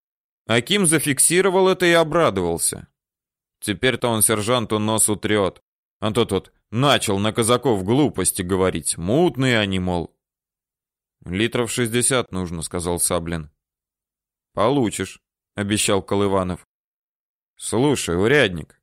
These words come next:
заговорил Исаул Барутаев, «а кроме как ловли этой жабы, островитяне ничем тут больше не интересуются? Может, заметил ты что-нибудь?»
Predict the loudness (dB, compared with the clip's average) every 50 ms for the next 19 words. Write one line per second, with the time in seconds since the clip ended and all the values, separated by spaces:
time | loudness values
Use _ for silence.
0 | _ -8 -4 -2 -2 0 2 2 2 4 2 2 2 2 2 4 4 4 2 2
1 | 0 0 0 0 0 0 0 0 0 0 0 -2 -4 -10 _ _ _ _ _ _
2 | _ _ _ _ -10 -8 -8 -4 -2 0 0 2 2 0 0 -2 0 -2 -2 0
3 | 0 2 2 2 2 2 4 2 2 2 2 0 0 0 0 2 2 2 2 2
4 | 0 0 0 0 -2 -2 -2 -2 0 0 0 0 2 2 2 0 0 -2 -2 -2
5 | -2 -2 0 0 0 0 0 -2 -2 0 0 0 0 0 -2 -4 -4 -2 -2 -2
6 | -2 -2 -2 0 0 2 2 2 2 2 2 0 0 0 -2 -2 -4 -6 -10 _
7 | _ _ _ _ _ _ _ _ _ _ _ _ _ _ _ _ _ _ -10 -6
8 | -4 -2 -2 -2 0 0 0 0 0 0 0 0 0 0 0 0 0 0 -2 -4
9 | -4 -4 -4 -4 -4 -2 -4 -6 -6 -6 -8 -8 -10 -14